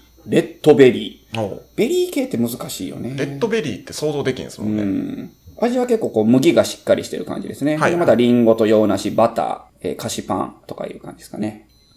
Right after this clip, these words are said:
Speaker 1: うん。甘みもしっかりあって。
Speaker 2: うん、うん、うん。
Speaker 1: なんか本当にあの、リンクウッドといえば、花と動物シリーズの、あのー、十二年。
Speaker 2: はい。
Speaker 1: あの、は-、白鳥
Speaker 2: 白鳥っすかね。
Speaker 1: の絵が描かれている、あれが多分、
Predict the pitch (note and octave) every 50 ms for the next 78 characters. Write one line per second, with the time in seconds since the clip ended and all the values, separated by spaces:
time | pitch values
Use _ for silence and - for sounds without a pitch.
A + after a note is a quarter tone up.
0 | _ _ B2+ B2 A2 G2 - - - - C3 C#3 C3+ C3 C3 A#2 G#2+ G2 - -
1 | - _ - G2 - - - - - _ - - - - - D3 B2 G2+ - -
2 | _ E2+ - - _ _ - - _ _ _ _ _ _ - E4+ - F3 C#3+ F#3
3 | F3+ F3+ F#3+ F#3 F3 F3 E3 E3 D#3+ D#3 D3+ D3+ - - - - _ _ _ _
4 | _ _ _ _ _ - - F#3 A3 G#3+ A3 A#3+ A#3 A#3+ G3 D3+ C3+ C#3 C#3+ D3
5 | C3 A#2 A2+ G#2 E2 C#2+ - - - - E3 E3 E3+ E3 C3 A#2 G#2 A#2 A#2 A2+
6 | G#2+ A2+ - A2+ G#2+ - A2+ B2 A#2 G#2 - G#2 B2+ F#3+ G#3 B2+ F2+ D2 - -
7 | - _ _ _ _ _ - - G#2+ G#2 G#2 F#2+ F#2 G2 G2 G2 G2 G2 - -
8 | - F#2 G2 G#2 A2 A#2+ G#2+ G2 G2+ G2 E2+ D2 - - - C#3 - - - -
9 | _ _ _ G#2 F#2 - - - - B2 - - - - - _ - - - B2
10 | - - C3+ - - - C3 B2 D3+ E3 - - C3 B2 - - A2 G#2 - -
11 | B2 A#2+ A#2 B2 A#2 A2 - A#2 G#2 - A2 A2 G2+ - A2+ B2 D3 E3+ F#3+ E3
12 | C3 A#2 - - A2 A#2 B2+ A#2 A#2+ A#2+ - - - A#2+ G2+ G2+ G2 D#2 C#2 -